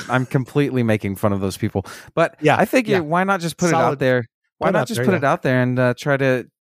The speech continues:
Speaker 1: try to get Monet in the game? She'd be a killer four threat. I love that team.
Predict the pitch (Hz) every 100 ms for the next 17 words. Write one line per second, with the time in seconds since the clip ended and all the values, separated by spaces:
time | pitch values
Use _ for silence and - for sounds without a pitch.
0 | _ 170 151 139 131 147 - 135 135 127
1 | 135 151 151 151 143 135 135 170 - 131
2 | 120 101 - - 120 139 151 - 127 127
3 | 127 143 - _ - _ _ - 107 110
4 | 117 127 120 123 120 - 147 156 185